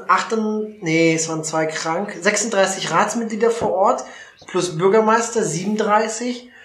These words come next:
plus, ähm, sein allgemeinen Vertreter, achtunddreißig plus die Stadträtin, neununddreißig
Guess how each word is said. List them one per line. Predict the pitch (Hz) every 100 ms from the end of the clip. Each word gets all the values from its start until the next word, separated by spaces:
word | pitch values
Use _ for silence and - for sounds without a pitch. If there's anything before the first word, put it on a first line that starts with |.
| - _ _
plus, | 208 208 214 - - - - - - - - 196
ähm, | 175 180 180 180 175 175
sein | 175
allgemeinen | 165 180 185 180
Vertreter, | 175 151 202 220 240 247 - - - -
achtunddreißig | 185 - 214 196 202 208 208 202
plus | 196 185 -
die | 165
Stadträtin, | - 208 208 214 214 196 180
neununddreißig | 175 180 170 160 160 156 180 175